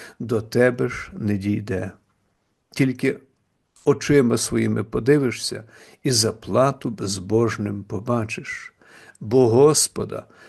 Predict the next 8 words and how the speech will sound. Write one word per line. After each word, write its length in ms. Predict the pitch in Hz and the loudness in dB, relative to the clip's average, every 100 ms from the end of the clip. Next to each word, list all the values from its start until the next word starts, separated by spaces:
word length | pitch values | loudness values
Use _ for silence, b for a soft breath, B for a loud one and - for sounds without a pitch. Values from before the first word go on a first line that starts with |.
| B | B
охорону 760 | - 151 - 143 139 170 180 165 | 2 4 6 6 8 6 4 2
мою, 480 | 143 120 107 107 - b b b | 0 0 -2 -8 -12 b b b
Всевишнього, 1080 | - - 139 107 110 151 156 151 139 120 - b b - | -2 0 2 2 2 2 0 -2 -4 -4 -6 b b 0
ти 140 | 147 | 2
вчинив 520 | 120 113 113 113 131 | 2 0 -2 0 -2
за 120 | 127 123 | -4 -8
своє 320 | - 120 120 | -4 -2 -2
пристановище. 960 | 120 123 - 139 143 107 107 - - | -4 -8 -2 -2 0 -4 -8 -10 -12